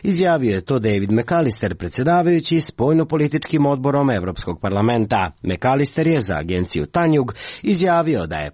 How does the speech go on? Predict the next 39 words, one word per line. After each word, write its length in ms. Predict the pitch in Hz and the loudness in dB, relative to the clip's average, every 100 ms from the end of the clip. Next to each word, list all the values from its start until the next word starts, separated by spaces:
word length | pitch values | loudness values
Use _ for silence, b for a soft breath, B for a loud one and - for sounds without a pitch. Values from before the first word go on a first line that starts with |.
| - | -2
poslao 460 | 180 185 196 123 | 0 0 0 0
pismo 420 | 92 120 117 104 87 | 0 -2 -2 -2 -2
predsjednici 640 | 131 123 131 113 92 101 | -2 -2 0 0 0 -2
Narodne 360 | 95 92 87 87 | -2 0 -2 -2
skupštine 460 | - 95 - 71 | -4 -6 -4 -4
Srbije 520 | - 180 160 180 165 - b | -4 -4 0 2 0 -2 b
sa 200 | - 208 | -4 -2
predlogom 640 | 165 156 147 156 147 160 | 0 0 2 0 2 0
za 200 | 127 85 | 0 -2
međustranački 840 | 76 131 143 147 151 151 151 - 147 | -2 -2 -2 -2 0 0 -2 -2 0
dijalog 420 | 151 156 156 139 | 2 2 2 0
u 60 | |
Srbiji, 460 | 135 160 147 156 135 B B - | 0 0 0 2 2 B B -4
kome 240 | 117 131 | 0 2
bi 120 | 156 | 2
posreda-, 560 | 147 143 147 143 143 135 | 0 -4 -2 0 0 0
posredovao 840 | - 143 - 139 139 135 135 139 - | -2 -2 -2 0 0 2 2 0 -2
Evropski 560 | 92 87 87 - 92 | -6 -4 -6 -4 -6
parlament. 680 | 82 85 80 90 127 110 95 - B B B B | -2 -2 0 2 2 0 -2 -8 B B B B
A 140 | - 175 | -2 0
nakon 280 | 160 156 | 0 0
što 140 | 156 151 | -2 0
je 60 | |
opozicioni 600 | 151 151 143 139 156 143 143 | 0 0 -4 -2 0 2 0
Savez 400 | 147 135 135 131 | 2 2 2 0
za 60 | |
Srbiju 400 | 131 156 147 156 | -2 0 2 0
proglasio 640 | 156 143 135 131 - 139 117 | 0 0 0 0 0 0 0
zajednički 680 | 104 170 156 113 104 120 | 2 2 2 0 0 -2
bojkot 460 | 98 95 90 101 147 | 0 -2 -2 -2 0
izbora 420 | 139 139 127 80 | 0 2 0 -2
koji 260 | - 85 78 | -2 -4 -2
bi 140 | 82 | -4
trebalo 480 | - 107 98 123 147 | -2 -2 0 0 0
da 80 | 107 | 0
budu 260 | 87 90 | -2 0
održani 380 | 117 107 95 87 | 0 0 -2 -2
sljedeće 460 | 92 95 87 - 90 | -2 -2 -2 -2 0
godine, 440 | 156 165 151 | 2 2 2